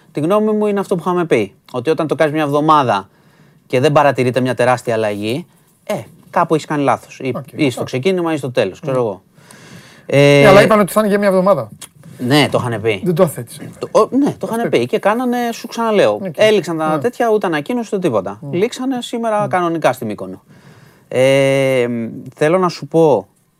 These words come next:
Speaker 1: ότι σήμερα ο Υπουργός Υγείας είπε ότι τον Αύγουστο ανοίγει πλατφόρμα για τα παιδιά δώδεκα δεκαπέντε για εμβολιασμό. Αυτό είναι πάντα απόφαση των γονέων, έτσι, προφανώς.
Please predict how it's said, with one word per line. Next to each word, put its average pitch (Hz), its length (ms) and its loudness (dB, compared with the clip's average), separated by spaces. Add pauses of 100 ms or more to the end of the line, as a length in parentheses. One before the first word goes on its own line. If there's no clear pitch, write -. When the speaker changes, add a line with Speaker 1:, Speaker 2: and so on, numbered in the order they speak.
(360)
Speaker 1:
ότι 143 280 0
σήμερα 135 360 0
ο 113 40 2
Υπουργός 120 380 -4
Υγείας 131 460 0
είπε 127 220 -4
ότι 104 140 -6
τον 113 200 -6
Αύγουστο 123 420 -4
ανοίγει 123 340 -6
πλατφόρμα 113 760 -4
για 107 180 -8
τα 104 300 -6
παιδιά 113 320 0
δώδεκα 120 320 -4
δεκαπέντε 104 440 -6
για 113 120 -4
εμβολιασμό. 98 680 -6 (220)
Αυτό - 260 -6
είναι 123 140 -2
πάντα 123 240 0
απόφαση 117 300 -6
των 107 80 -10
γονέων, 98 400 -6
έτσι, 110 380 -12 (380)
προφανώς. 98 600 -10